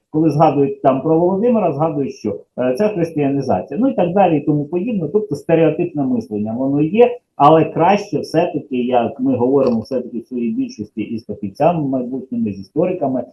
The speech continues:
е, слід включати розум, а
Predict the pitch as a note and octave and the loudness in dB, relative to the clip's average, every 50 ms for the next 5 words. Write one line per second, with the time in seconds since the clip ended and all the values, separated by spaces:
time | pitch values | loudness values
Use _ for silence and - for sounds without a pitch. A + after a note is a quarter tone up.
0 | _ _ _ - A2+ A2 A2+ A2+ A2+ A2 A2 A2 G#2+ G#2+ - - _ _ - D3 | _ _ _ -6 -2 0 2 4 4 4 4 2 0 -2 -4 -8 _ _ -2 -2
1 | D#3+ D#3 - C#3+ B2 A2+ G#2+ C3 B2 B2 A#2+ A2+ A#2 A#2+ A2+ G2+ F#2+ G2 F#2+ G2 | -2 -2 -2 -4 -4 0 2 2 2 2 2 0 2 2 2 0 0 -2 -4 -4
2 | F#2+ - - - G2+ G2+ G2 F#2+ F#2+ G2 G2 | -6 -6 -4 -2 0 0 0 0 0 -2 -2